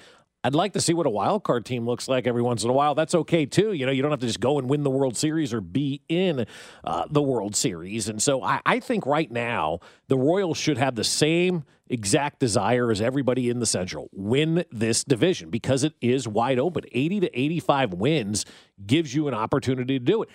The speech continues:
And if you're Salvi, how could you not be excited going into this season based on what the Royals did this offseason, right? He was talking about the, the, you know, the guys that they signed, and he goes, "I,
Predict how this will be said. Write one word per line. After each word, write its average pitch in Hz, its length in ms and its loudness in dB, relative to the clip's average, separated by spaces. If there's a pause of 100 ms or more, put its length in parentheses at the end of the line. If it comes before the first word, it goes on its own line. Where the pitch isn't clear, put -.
(140)
And 175 120 2
if 175 80 0
you're 233 100 -6
Salvi, 214 540 0
how 185 180 0
could - 140 -4
you 254 80 -2
not 196 240 0
be 202 100 0
excited 123 380 0
going 139 280 0
into 135 180 0
this 117 160 0
season 170 320 0
based 139 260 0
on 135 80 2
what 139 140 0
the 127 60 2
Royals 135 340 0
did 135 200 2
this 151 200 2
offseason, 110 500 -2
right? 135 240 0
He 151 160 -4
was 92 100 -4
talking 151 320 -2
about 143 220 0
the, 104 180 -6
the, 120 200 -2
you 127 80 -2
know, 127 80 0
the 110 100 -2
guys 123 300 0
that 139 100 -2
they 104 140 0
signed, 151 500 0
and 120 60 4
he 113 80 -2
goes, 98 120 0
"I, 123 80 0